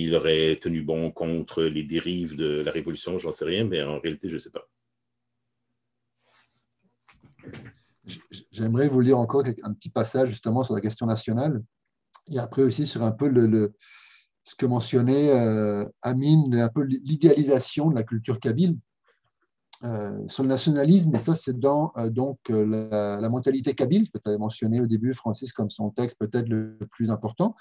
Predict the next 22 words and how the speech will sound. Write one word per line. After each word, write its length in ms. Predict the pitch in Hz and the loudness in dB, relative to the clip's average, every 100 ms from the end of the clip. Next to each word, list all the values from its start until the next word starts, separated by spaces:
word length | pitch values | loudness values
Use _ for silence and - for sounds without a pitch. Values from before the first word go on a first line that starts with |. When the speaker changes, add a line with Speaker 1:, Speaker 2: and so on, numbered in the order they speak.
| - - - - | -20 -20 -18 -6
Speaker 2:
qui 60 | |
était 100 | 120 | -4
publié 420 | 117 120 117 131 | -2 -2 4 4
dans 180 | 120 117 | 4 4
Le 80 | 117 | 6
Libertaire 640 | 117 113 113 - 131 127 | 4 2 0 0 0 0
en 100 | 110 | 0
mille 120 | 110 | 0
neuf 140 | 110 107 | 0 -2
cent 120 | 123 | -6
cinquante 420 | 120 113 107 107 | -8 -6 -6 -2
et 60 | 131 | 0
un. 140 | 220 - _ _ _ - _ - | 0 -2 _ _ _ -20 _ 0
Et 120 | 113 | 2
donc, 400 | 135 165 170 - | 6 6 6 2
euh, 140 | 117 | 2
dans 120 | 113 110 | 4 4
la 100 | 110 | 2
mentalité 440 | 113 113 113 113 | 0 -2 -4 -2
kabyle, 360 | 117 113 170 151 | -2 2 2 2
il 80 | |
dit 220 | 120 180 | 4 6